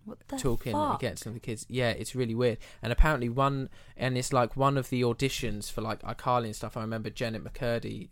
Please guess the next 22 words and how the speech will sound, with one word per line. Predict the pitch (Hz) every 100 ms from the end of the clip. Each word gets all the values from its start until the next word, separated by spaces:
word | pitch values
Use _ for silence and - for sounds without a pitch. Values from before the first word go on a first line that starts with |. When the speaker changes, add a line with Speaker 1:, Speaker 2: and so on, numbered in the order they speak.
| -
Speaker 2:
or | - 113
someone | - 104 104
said | - 113
in | 107
an |
interview, | 117 120 - 92 101 - - -
one | 120
of | 113
her | 131 113
auditions | 110 120 - 101 104 107
was, | 104 101 - - - - -
um, | 110 107 110
they | - 123
were | 113
in | 110
a | 104
room | 117 110 104
and, | 107 110 104 - - - -
like, | 117 104
the | 110
audition | 113 123 - 113
was, | 113 110 -